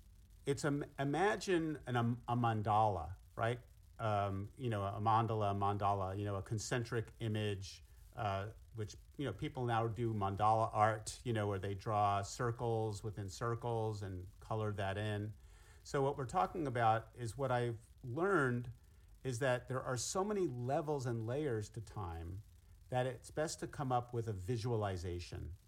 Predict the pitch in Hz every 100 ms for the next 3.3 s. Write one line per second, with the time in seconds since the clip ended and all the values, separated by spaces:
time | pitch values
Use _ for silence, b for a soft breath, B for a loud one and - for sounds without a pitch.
0 | - 131 - 151 131 135 123 117 - 82
1 | 78 - 101 98 92 90 78 87 - 107
2 | 117 120 113 - 147 127 - 101 - -
3 | 95 78